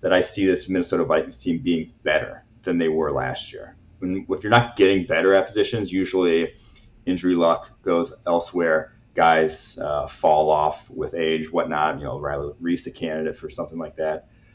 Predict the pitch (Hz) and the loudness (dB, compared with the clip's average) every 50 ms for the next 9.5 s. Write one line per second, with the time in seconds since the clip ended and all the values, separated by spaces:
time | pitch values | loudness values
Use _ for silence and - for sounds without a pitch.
0 | _ _ _ - - 76 76 76 76 73 73 - - - _ _ _ _ _ _ | _ _ _ -14 -10 -8 -6 -6 -6 -6 -8 -8 -10 -12 _ _ _ _ _ _
1 | - - - 90 78 78 78 78 78 - - - 80 - - - 90 92 87 85 | -14 -2 2 4 4 6 4 4 2 0 -2 -6 -6 -6 -2 -2 -2 -2 -2 -4
2 | - - - - 104 101 95 90 - - 92 87 87 85 - - 82 78 73 71 | -12 -18 -10 -6 -2 -2 -2 -2 -2 0 0 0 0 0 -2 0 0 2 2 2
3 | 69 69 - - - - _ - 85 80 82 - 85 82 85 85 80 76 82 80 | -2 -4 -6 -12 -12 -14 _ -2 -2 -2 -2 -2 -6 -4 -4 -4 -4 -4 -6 -8
4 | 76 78 76 71 76 71 71 69 69 67 69 69 - _ _ _ _ _ _ _ | -8 -8 -8 -8 -8 -6 -6 -6 -6 -8 -10 -10 -14 _ _ _ _ _ _ _
5 | _ - - 92 - - - - - - - 95 90 90 85 80 80 80 78 87 | _ -8 -6 -6 -6 -6 -12 -16 -10 -2 2 2 2 4 2 0 0 0 -2 -2
6 | - - 90 87 82 - - - 95 87 85 - - - 87 80 - 78 76 76 | 0 0 -2 -2 -4 -8 -4 0 0 0 0 -2 -4 -6 -6 -4 -2 -2 -2 0
7 | 78 78 78 78 78 78 76 73 67 - - 82 71 - - - 73 69 65 - | -2 -2 -6 -6 -8 -10 -10 -8 -8 -4 -4 -4 -6 -6 -8 -6 -6 -6 -4 -4
8 | 82 78 80 80 78 76 - 76 73 76 71 73 73 - - - 78 76 78 78 | -4 -2 -2 -2 -4 -4 -4 -6 -6 -4 -2 -2 -4 -4 -4 -8 -10 -10 -10 -10
9 | 76 - 82 78 76 71 76 73 73 | -8 -6 -6 -6 -6 -6 -6 -8 -8